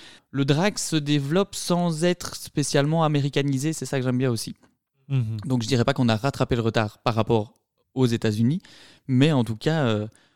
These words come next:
Speaker 1: on a vu, on a vu émerger pas mal de, de, de chouettes choses en termes de, de pratique du drag.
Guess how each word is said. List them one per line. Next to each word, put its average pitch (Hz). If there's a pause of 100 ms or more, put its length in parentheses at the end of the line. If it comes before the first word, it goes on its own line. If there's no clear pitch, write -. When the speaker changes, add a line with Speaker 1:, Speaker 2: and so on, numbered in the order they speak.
(180)
Speaker 1:
on 117
a 120
vu, 127
on 113
a 113
vu 131
émerger 113
pas 135
mal 143
de, 110
de, 107
de 107
chouettes 165
choses 151
en 127
termes 123
de, 110
de 110
pratique 117
du 117
drag. 165